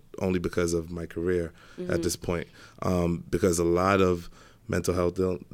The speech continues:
Speaker 1: diseases and, and mental health, period, therapy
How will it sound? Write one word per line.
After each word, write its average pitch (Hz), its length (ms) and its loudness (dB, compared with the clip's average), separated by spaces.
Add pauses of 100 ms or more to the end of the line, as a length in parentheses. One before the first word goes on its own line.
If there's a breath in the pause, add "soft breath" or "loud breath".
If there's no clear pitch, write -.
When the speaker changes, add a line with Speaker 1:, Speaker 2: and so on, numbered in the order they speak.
Speaker 1:
diseases 90 600 -2
and, 82 320 -6
and 82 460 -8 (640 soft breath)
mental 104 260 4
health, 101 180 4
period, 87 560 6
therapy 92 580 2